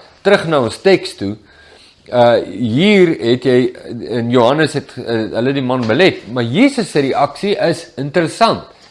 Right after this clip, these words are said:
Jesus sê, "Moet hom nie belet nie,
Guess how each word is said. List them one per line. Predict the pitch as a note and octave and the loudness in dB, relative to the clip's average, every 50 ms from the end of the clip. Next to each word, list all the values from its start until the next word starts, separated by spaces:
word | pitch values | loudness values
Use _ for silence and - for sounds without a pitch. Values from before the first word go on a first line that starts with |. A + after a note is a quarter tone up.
| _ _ _ - | _ _ _ -2
Jesus | A2+ D3+ G#3+ A#3 G3 G3 D#3 - - | 2 2 2 2 0 -2 -4 -4 -2
sê, | A2 G#2 A2+ A#2+ - - - | -2 -2 -2 -2 -6 -10 -10
"Moet | G#2+ G#2+ B2+ E3+ F3 - | -6 -2 -2 0 2 2
hom | B3+ A#3 F#3+ C#3 | 2 2 2 0
nie | B2 C#3 E3 F3+ | 0 0 0 2
belet | D#3+ D#3+ C#3 A2+ A2 B2+ C#3+ C3 - - | 2 2 2 4 2 2 0 0 -4 -10
nie, | F2+ - | -14 -14